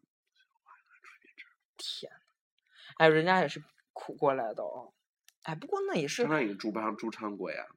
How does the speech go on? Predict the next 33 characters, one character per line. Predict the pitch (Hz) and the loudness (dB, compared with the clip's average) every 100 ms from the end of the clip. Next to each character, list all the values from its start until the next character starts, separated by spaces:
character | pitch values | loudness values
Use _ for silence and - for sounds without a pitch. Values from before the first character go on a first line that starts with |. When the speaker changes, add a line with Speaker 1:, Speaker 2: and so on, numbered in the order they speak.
| _ | _
Speaker 2:
就 | 120 | -4
那 | 117 | -2
认 | 113 117 | 0 -2
识 | |
了 | 104 | -4
黄 | 98 95 | -8 -8
健 | 104 104 | -6 -8
翔 | - - | -12 -14
嘛， | 92 90 _ - - _ | -12 -12 _ -18 -18 _
<laughs> | - 170 156 | -12 -10 -10
黄， | - 92 90 104 | -8 -6 -6 -6
跟 | 107 | -2
黄 | 90 | 0
健 | 98 104 | 0 -2
翔 | 92 | -2
还 | |
炒 | 95 - | -6 -6
绯 | 95 - 80 | -10 -8 -10
闻 | - | -10
了。 | - - _ _ | -20 -20 _ _
Speaker 1:
哎， | 302 370 | -2 2
那 | 330 | 2
也 | 143 | 0
就 | - | 0
是 | 202 185 | 0 2
啊。 | 170 | 2
Speaker 2:
然 | 156 | 2
后 | |
黄 | 156 | 0
健 | 104 | -2
翔 | 101 | -2
出 | 98 | 0
来 | 101 | -2